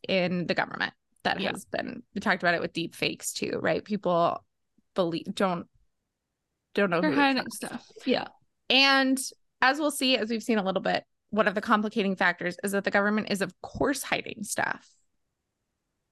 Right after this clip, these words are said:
Speaker 2: 'Cause it's the
Speaker 1: related to
Speaker 2: government.
Speaker 1: national security.
Speaker 2: That's part of it, babes.
Speaker 1: But it means that sometimes, yeah, their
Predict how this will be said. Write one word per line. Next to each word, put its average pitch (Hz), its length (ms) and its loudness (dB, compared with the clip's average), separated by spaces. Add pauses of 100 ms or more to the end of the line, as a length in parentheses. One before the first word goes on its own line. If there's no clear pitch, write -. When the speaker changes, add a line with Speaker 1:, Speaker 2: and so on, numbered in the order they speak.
Speaker 2:
'Cause 277 240 6
it's 185 120 -6
the 208 60 4
Speaker 1:
related 214 320 6
to 208 60 4
Speaker 2:
government. 247 520 4
Speaker 1:
national 185 440 2
security. - 760 -6 (240)
Speaker 2:
That's - 760 0
part 247 200 8
of 254 100 4
it, 160 220 0
babes. 190 500 2 (340)
Speaker 1:
But 214 320 6 (140)
it 220 180 2
means 220 440 0
that 202 340 2 (180)
sometimes, 240 520 0
yeah, 220 280 2
their 185 400 2